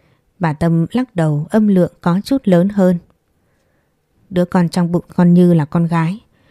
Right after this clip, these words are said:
và lại nó cũng mang họ Nội. Mạnh Huy, cái mẹ muốn là đứa con của con, một người nối dõi cho cái gia đình này." "Cháu nội cháu ngoại cũng là cháu, nhưng vẫn có sự khác biệt.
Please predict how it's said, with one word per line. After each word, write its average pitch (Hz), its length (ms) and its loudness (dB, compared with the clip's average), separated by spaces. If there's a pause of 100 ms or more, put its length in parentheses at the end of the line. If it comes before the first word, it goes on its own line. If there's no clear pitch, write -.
(320)
và 175 100 0
lại 165 260 -2
nó 180 140 0
cũng 220 220 0
mang 214 160 0
họ 185 180 -4
Nội. 175 240 0 (840)
Mạnh 175 180 -4
Huy, 175 260 0 (640)
cái 175 120 -4
mẹ 202 160 -4
muốn 180 260 0
là 214 120 0
đứa 180 140 -2
con 180 280 -2
của 156 160 -8
con, 175 260 -6 (600)
một 175 200 0
người 175 240 4
nối 185 300 2
dõi 247 440 -4 (140)
cho 220 140 -2
cái 240 140 -2
gia 226 160 -4
đình 165 260 -2
này." 156 260 -4 (1200)
"Cháu 180 160 0
nội 202 240 2
cháu 175 140 -2
ngoại 208 360 -2
cũng 214 120 -4
là 185 140 0
cháu, 160 320 -6 (160)
nhưng 180 240 0
vẫn 220 200 -2
có 220 180 -2
sự 170 220 -8
khác 208 240 -8
biệt. 151 160 -4